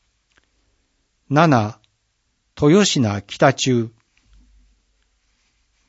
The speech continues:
ネット社会を安心して生きていくために。九、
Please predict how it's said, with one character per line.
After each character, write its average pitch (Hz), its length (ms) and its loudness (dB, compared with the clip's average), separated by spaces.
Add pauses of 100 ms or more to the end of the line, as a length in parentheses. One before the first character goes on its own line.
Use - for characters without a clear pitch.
(500)
ネ 131 200 2
ッ 143 120 -4
ト 202 220 -2
社 220 160 -4
会 135 260 0
を 107 340 -2
安 170 220 -2
心 196 260 -2
し - 140 -8
て 175 140 0
生 190 140 -4
き - 140 -20
て 147 100 0
い 117 100 0
く - 80 -20
た 113 120 -2
め 110 120 -2
に。 95 180 -8 (1900)
九、 131 400 -2